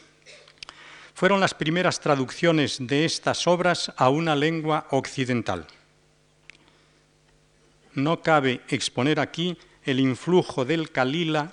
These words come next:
en la literatura castellana y en otras literaturas de Europa. Baste decir que fue el primer libro de fábulas orientales traducido al castellano, modelo de los muchos que luego se escribieron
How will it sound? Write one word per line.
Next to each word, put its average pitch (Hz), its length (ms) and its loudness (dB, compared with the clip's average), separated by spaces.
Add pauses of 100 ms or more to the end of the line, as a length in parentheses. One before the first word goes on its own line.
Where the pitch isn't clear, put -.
en 131 200 -2
la 127 80 0
literatura 127 500 -4
castellana 143 760 -2 (300)
y 123 100 -2
en 127 100 0
otras 151 280 0
literaturas 123 760 -4
de 120 100 0
Europa. 101 460 -4 (1300)
Baste 143 380 2
decir 160 420 0
que 127 140 -4
fue 160 200 2
el 139 140 2
primer 151 400 0
libro 151 300 0
de 135 100 0
fábulas 147 600 0
orientales 127 800 -2
traducido 139 580 -2
al 135 100 -2
castellano, 127 760 0 (420)
modelo 135 480 2
de 127 80 -2
los 113 180 -4
muchos 143 640 -8
que 110 160 -6
luego 131 300 -4
se - 160 -6
escribieron 120 680 -6